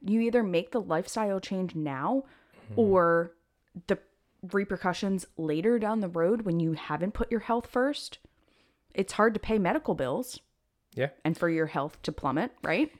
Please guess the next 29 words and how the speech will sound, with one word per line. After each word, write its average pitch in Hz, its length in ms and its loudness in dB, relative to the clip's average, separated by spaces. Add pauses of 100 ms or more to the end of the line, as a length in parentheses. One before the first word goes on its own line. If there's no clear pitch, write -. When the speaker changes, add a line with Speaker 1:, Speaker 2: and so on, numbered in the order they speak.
Speaker 2:
And 131 140 2
you 127 60 2
know 127 160 6
what 120 120 2
goes 123 120 4
Speaker 1:
So 147 140 6
Speaker 2:
along 117 140 4
with 113 120 -2
that 117 200 0
too? 143 300 0 (880)
Is 107 400 -2
it's 117 160 -6
hard, 123 420 2 (520)
but 123 100 2
it's 107 100 -2
also 131 460 4
when 110 300 -4
you 117 80 -2
don't 127 140 -2
give 110 180 0
a - 20 -2
shit 139 220 -2
what 117 80 0
other 110 160 2
people 107 220 -4
think 104 200 -4
of 117 80 -6
you, 156 180 -6 (160)
Speaker 1:
Mm-hmm. 165 320 0